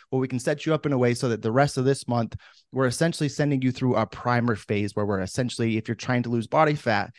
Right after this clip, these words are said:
getting your metabolic rate, your hormonal profile, and your habits in a position so that as you get to the new year and you have more structure in your day-to-day life without all the chaos of the holidays, you're in that perfect position to actually start that fat loss phase from there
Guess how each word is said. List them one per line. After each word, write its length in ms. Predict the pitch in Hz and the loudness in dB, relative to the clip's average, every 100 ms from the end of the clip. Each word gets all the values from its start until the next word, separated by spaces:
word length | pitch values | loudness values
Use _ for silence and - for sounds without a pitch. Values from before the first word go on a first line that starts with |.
| - _ _ | -20 _ _
getting 280 | - 143 151 | 2 2 4
your 140 | 143 135 | 2 2
metabolic 580 | 123 127 120 104 104 | 2 0 0 -2 -4
rate, 320 | 143 151 151 135 | 0 2 2 0
your 180 | 107 | -4
hormonal 400 | 95 113 127 147 | -4 -4 -2 -2
profile, 540 | 131 143 127 131 127 123 | 0 -2 0 2 2 2
and 80 | 113 | 0
your 100 | 104 | -4
habits 380 | 123 135 135 | -4 -4 -4
in 80 | 131 | -4
a 40 | 117 | -4
position 580 | 110 110 107 117 104 | -2 -2 -2 -2 -4
so 160 | 101 123 | -4 -2
that 120 | 110 | -2
as 160 | 113 104 | -2 -4
you 60 | |
get 220 | 104 127 127 | -4 -4 -4
to 100 | 127 | -4
the 80 | |
new 260 | 117 117 113 | -2 0 0
year 540 | 107 156 165 131 117 - - - - | 0 2 4 4 2 -2 -16 -12 -4
and 140 | 113 | 0
you 80 | 117 | 2
have 280 | 120 120 107 | 2 2 2
more 200 | 120 110 | 0 0
structure 480 | - 135 131 - | 0 -2 -2 -4
in 160 | 113 117 | -4 -2
your 80 | 110 | -2
day-to-day 400 | 113 104 107 104 | -2 -4 -6 -2
life 320 | 123 139 123 | 2 0 0
without 240 | 110 104 | -4 -2
all 80 | 110 | -2
the 100 | 101 | -4
chaos 460 | - 113 113 104 - | -6 -2 -2 -2 -4
of 100 | 101 | -6
the 80 | 95 | 0
holidays, 640 | 160 170 143 123 113 110 - - - | 4 6 6 4 2 -2 -10 -20 -14
you're 220 | 117 135 | 2 4
in 160 | 135 131 | 4 2
that 180 | 123 - | -2 -2
perfect 320 | 127 120 113 | -4 -4 -6
position 380 | 104 110 - 110 | -4 -2 -2 -4
to 140 | 101 | -4
actually 340 | - 101 - 104 | -6 -6 -6 -8
start 340 | - 104 98 | -4 -4 -2
that 200 | - 98 | 0 -2
fat 240 | - 107 107 | -2 -4 -2
loss 240 | 104 104 | -4 -4
phase 300 | - 110 104 | -6 -8 -8
from 340 | - 123 117 101 | -6 -4 -2 -4
there 420 | 107 131 165 | -2 0 -2